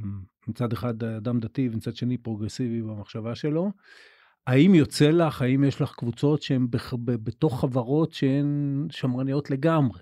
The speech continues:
חברה חרדית, חברה, אה, אה, מוסלמית, אה, זה, האם את, את מכירה סוג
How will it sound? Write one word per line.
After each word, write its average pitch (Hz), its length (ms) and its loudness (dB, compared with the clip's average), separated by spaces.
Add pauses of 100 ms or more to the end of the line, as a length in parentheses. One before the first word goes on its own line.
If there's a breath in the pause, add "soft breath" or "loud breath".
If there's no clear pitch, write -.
חברה 98 280 -12
חרדית, 117 580 -4
חברה, 113 500 -6 (640 soft breath)
אה, 110 100 -2 (160)
אה, 117 60 2
מוסלמית, 123 680 2
אה, 135 240 4
זה, 127 200 0 (360)
האם 160 480 4 (600 soft breath)
את, - 140 0 (160)
את - 140 -4
מכירה 156 840 4
סוג - 260 2